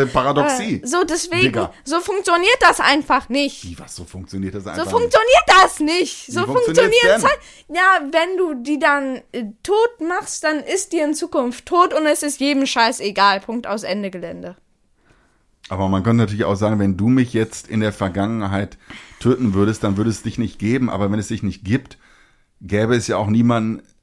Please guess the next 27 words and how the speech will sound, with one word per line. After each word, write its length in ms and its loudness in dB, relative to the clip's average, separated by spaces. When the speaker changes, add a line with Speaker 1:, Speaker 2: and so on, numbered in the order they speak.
Speaker 2:
ähm, 160 -2
Speaker 1:
Genau 320 4
das 200 2
habe 140 2
ich 60 2
Speaker 2:
der 80 2
Speaker 1:
vor 140 6
Speaker 2:
mich 100 0
Speaker 1:
zwei 240 10
Speaker 2:
tötet. 40 -4
Speaker 1:
Sekunden 400 2
beschrieben, 560 -4
Papa. 240 -10
Speaker 2:
Und 160 -8
so, 320 -6
ja, 280 -6
okay. 440 -10
Hm. 220 -4
Ja 180 4
gut, 200 6
aber 300 2
jetzt, 340 -2
äh, 360 -4
kommt 240 0
noch 200 -2
eine 100 0
Idee. 340 -4